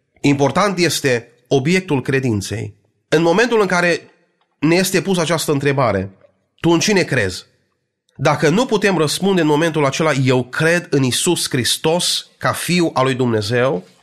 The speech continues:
credința noastră nu este una aprobată de Dumnezeu. Nu poți să fii un om sfânt dacă nu ai crezut în Domnul Iisus. Sunt mulți oameni care spun că au credință în bunătate,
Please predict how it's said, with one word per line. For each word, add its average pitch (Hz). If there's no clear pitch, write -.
credința 147
noastră 143
nu 139
este 135
una 131
aprobată 120
de 107
Dumnezeu. 104
Nu 185
poți 202
să 160
fii 160
un 156
om 131
sfânt 180
dacă 131
nu 180
ai 127
crezut 123
în 113
Domnul 127
Iisus. -
Sunt 143
mulți 196
oameni 170
care 143
spun 151
că 131
au 151
credință 131
în 180
bunătate, 135